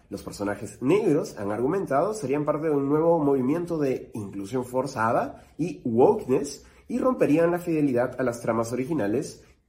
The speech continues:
y no se ajustarían a la realidad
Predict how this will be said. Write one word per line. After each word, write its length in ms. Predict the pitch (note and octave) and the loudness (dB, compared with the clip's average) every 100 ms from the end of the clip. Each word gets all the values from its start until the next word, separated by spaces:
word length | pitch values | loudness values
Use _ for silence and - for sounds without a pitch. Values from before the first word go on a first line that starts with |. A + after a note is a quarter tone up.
| _ | _
y 300 | F#2 A#2 - | -10 -8 -10
no 180 | G#2 G#2 | -6 -4
se 160 | G#2+ G#2+ | -4 -6
ajustarían 760 | G2+ A2 - F2+ F#2 F2 F2 - _ _ _ _ | -6 -8 -8 -8 -6 -8 -12 -16 _ _ _ _
a 100 | - | -10
la 140 | G#2+ A2+ | -2 -2
realidad 800 | G#2+ G#2+ G2 F#2 G#2 C#3+ D3 | 0 -2 -2 -2 2 2 0